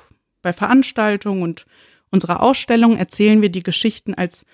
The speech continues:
ZweitzeugInnen weiter. Das heißt, ähm, um Zweitzeuge oder Zweitzeugin zu werden, hört man vor allem zu und erzählt weiter. Man,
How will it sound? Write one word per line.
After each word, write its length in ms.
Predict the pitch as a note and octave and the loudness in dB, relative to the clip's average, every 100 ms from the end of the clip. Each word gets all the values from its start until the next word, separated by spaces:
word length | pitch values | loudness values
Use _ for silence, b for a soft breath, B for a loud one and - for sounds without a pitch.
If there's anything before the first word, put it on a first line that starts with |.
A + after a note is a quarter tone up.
| _ _ | _ _
ZweitzeugInnen 1400 | - F#3 F#3+ G#3 - _ - - F3+ F#3 - F#3 F3+ E3+ | -8 -2 2 2 -2 _ -10 0 0 0 0 0 2 0
weiter. 360 | D3+ D3 - | -2 -8 -10
Das 240 | E3+ F3 - | -8 -6 0
heißt, 400 | A3 B3 - - b b b b - | 2 2 -2 -16 b b b b -2
ähm, 360 | G3+ G3+ G#3 - | 2 2 2 2
um 160 | G#3 | 0
Zweitzeuge 920 | - - G3+ A#3 - - - A#3 A#3 A3 | 0 0 0 0 -4 -8 0 2 2 2
oder 200 | G3 F3+ | 0 0
Zweitzeugin 640 | - G3+ - A3 G#3 G#3+ | 0 -2 0 -2 0 -2
zu 180 | - G3 | 0 0
werden, 500 | F#3+ F#3+ F#3+ F#3+ G3 _ _ _ _ | 2 2 0 -2 -2 _ _ _ _
hört 220 | G3+ G3+ | -2 0
man 120 | G3 | 0
vor 160 | - - | 0 0
allem 240 | G3 G3 | 2 2
zu 300 | - - D4+ | 2 2 2
und 260 | F#4 A#3 A#3 | 2 0 0
erzählt 520 | - - A3 A3 - | -2 -2 2 2 2
weiter. 440 | F3+ F#3 - E3+ | 2 2 0 -8
Man, 400 | D#3+ E3+ F3 F3 | -6 -4 -4 -6